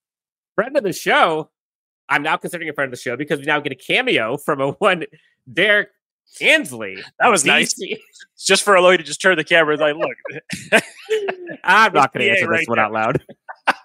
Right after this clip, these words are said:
Speaker 1: That was
Speaker 2: That's
Speaker 1: great.
Speaker 2: But it's
Speaker 1: Okay,
Speaker 2: like,
Speaker 1: so yeah.
Speaker 2: "Oh, yeah, yeah, how you doing?"
Speaker 1: <laughs> So, uh, coming up, we'll be talking with Derek Ansley for a hot minute, hot second. And then, of course, I want Dean Leonard here on Chargers Unleashed.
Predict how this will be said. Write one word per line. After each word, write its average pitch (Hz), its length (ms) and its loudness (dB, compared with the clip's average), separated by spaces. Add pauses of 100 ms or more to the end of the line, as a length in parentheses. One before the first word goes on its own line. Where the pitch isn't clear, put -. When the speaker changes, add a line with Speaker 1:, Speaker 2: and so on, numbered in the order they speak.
(540)
Speaker 1:
That 370 100 0
was 190 80 0
Speaker 2:
That's 160 200 0
Speaker 1:
great. 131 300 0 (440)
Speaker 2:
But 202 120 0
it's 226 100 0
Speaker 1:
Okay, 190 80 2
Speaker 2:
like, 190 100 2
Speaker 1:
so 254 60 2
yeah. 180 180 4 (580)
Speaker 2:
"Oh, 277 80 -2
yeah, 311 80 -2
yeah, 311 280 2
how 240 60 2
you 240 80 2
doing?" 233 240 2
Speaker 1:
<laughs> 311 1120 -12
So, 214 340 4
uh, 175 420 6 (120)
coming 277 240 2
up, 254 320 2
we'll 175 140 -8
be 180 120 -6
talking 170 420 0
with 147 260 -4 (720)
Derek 240 380 2
Ansley 180 440 -2
for 170 140 -4
a 151 80 4
hot 147 240 2
minute, 147 300 -6 (100)
hot 135 200 -4
second. 131 520 -4
And 131 120 -4
then, 127 140 -2
of 117 100 -8
course, 117 460 -4 (280)
I 123 80 -2
want 123 200 -2
Dean 160 160 -4
Leonard 107 320 -2
here 104 180 -10
on 87 100 -18
Chargers 120 340 -2
Unleashed. 101 380 -12